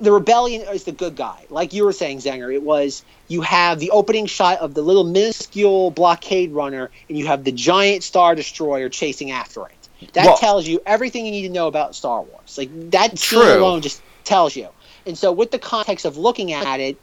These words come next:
Speaker 1: with, on that lens, he's, he's a hero by the end of that film. But with Ellie was saying, Han Solo doesn't really earn the position of hero, earn it, not just given to it by the, the script.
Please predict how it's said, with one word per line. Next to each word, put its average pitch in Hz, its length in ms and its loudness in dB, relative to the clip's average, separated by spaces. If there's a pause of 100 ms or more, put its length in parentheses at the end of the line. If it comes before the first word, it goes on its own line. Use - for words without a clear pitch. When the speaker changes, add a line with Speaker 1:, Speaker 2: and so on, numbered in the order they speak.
(340)
Speaker 1:
with, 156 240 -8
on 180 120 -4
that 202 280 4
lens, 139 400 -6
he's, 180 440 -6
he's 190 240 0
a 190 40 8
hero 220 300 4
by 170 160 2
the 160 80 0
end 151 80 -4
of 143 60 -10
that 135 180 -6
film. - 300 -8 (320)
But 160 80 2
with 156 260 -2
Ellie 285 280 2
was 185 140 -4
saying, 120 520 -8 (340)
Han 254 320 -2
Solo 214 320 2
doesn't 170 340 0
really 160 360 0 (180)
earn 208 720 -2
the - 80 -2
position 147 560 -2
of 127 100 -2
hero, 117 760 2 (280)
earn 220 220 4
it, 123 120 -6
not 151 220 -4
just 208 180 -8
given 190 320 2
to 156 200 -2
it 160 120 -4
by 143 240 0
the, 135 460 -2 (400)
the - 80 -6
script. - 580 0